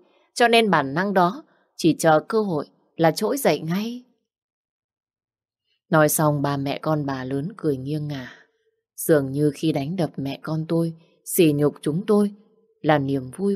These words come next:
của họ. Cũng là con người với nhau, nhưng số phận chúng tôi quả thật khác biệt. Người thì đường đi trải đầy hoa hồng, sung sướng nhàn hạ, kẻ lại quần quật như trâu như bò từ bốn giờ sáng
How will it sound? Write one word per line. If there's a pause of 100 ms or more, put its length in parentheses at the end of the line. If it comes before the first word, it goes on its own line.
của
họ. (960)
Cũng
là
con
người
với
nhau, (580)
nhưng
số
phận
chúng
tôi
quả
thật
khác
biệt. (720)
Người
thì
đường
đi
trải
đầy
hoa
hồng, (380)
sung
sướng
nhàn
hạ, (600)
kẻ
lại
quần
quật
như
trâu
như
bò
từ
bốn
giờ
sáng